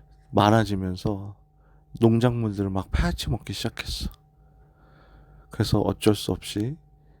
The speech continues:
다섯 마리들을 놔주고 철수한테 호랑이 언어로 얘기를 하라고 했어. 더 이상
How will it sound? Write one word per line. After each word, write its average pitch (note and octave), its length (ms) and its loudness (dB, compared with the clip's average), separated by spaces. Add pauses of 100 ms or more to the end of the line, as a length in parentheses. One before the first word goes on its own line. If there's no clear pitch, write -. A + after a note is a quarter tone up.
(140)
다섯 G#2+ 280 2
마리들을 G2+ 760 0 (640)
놔주고 G#2 720 2 (2000)
철수한테 A2 960 0 (500)
호랑이 D#3 600 4 (160)
언어로 G2+ 680 0 (280)
얘기를 G2+ 400 2
하라고 A#2+ 320 0
했어. - 380 -10 (760)
더 G2 240 2
이상 G2 460 -4